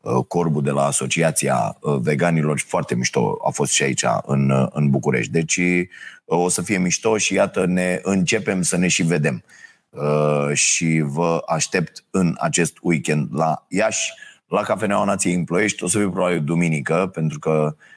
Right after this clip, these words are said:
n-aș vrea să vin duminică pe drum, pe nenorocirea aia, uh, când toată lumea se întoarce, uh, din toate colțurile țării și aș vrea să vin sâmbătă seară, mă odihnesc și duminică putem să ne vedem pe la,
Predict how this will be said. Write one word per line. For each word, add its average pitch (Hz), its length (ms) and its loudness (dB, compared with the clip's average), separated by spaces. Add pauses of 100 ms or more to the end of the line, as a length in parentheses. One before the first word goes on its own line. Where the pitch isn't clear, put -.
(120)
n-aș 87 340 -2
vrea 92 120 -2
să 85 120 0
vin 85 200 2
duminică 80 480 2
pe 73 160 -4
drum, 73 260 0
pe 71 100 -2
nenorocirea 71 720 0
aia, 98 300 0 (400)
uh, 78 500 0
când 73 260 -2
toată 80 220 -2
lumea 76 220 2
se 71 160 -2 (480)
întoarce, 73 720 0 (580)
uh, 78 220 0
din 76 360 2
toate 80 280 -2
colțurile 73 500 0
țării 92 380 0
și - 220 0
aș 85 140 2
vrea 92 120 0
să 87 160 2
vin 85 280 2
sâmbătă 58 760 -2 (160)
seară, 95 560 0 (300)
mă - 120 -4
odihnesc 80 640 0
și - 200 0
duminică 78 720 2
putem 73 280 -2
să 71 400 0
ne 76 120 0
vedem 71 320 2
pe 73 100 -4
la, 71 240 0